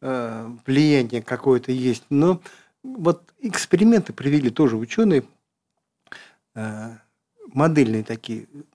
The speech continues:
Ну, и ми-, и как-то они моделируют двухнедельный пляжный такой отдых.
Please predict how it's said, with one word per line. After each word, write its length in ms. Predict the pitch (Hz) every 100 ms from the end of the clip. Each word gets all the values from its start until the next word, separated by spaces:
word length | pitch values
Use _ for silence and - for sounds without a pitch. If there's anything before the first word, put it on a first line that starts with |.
| -
Ну, 180 | 208 196
и 80 | 156
ми-, 200 | 170 -
и 320 | 196 196 185 175
как-то 320 | - 139 143
они 120 | 147
моделируют 580 | 147 143 165 180 143 110
двухнедельный 760 | 135 165 156 135 135 175 139
пляжный 480 | 113 120 156 147 120
такой 340 | - - - 151
отдых. 440 | 170 104 101 -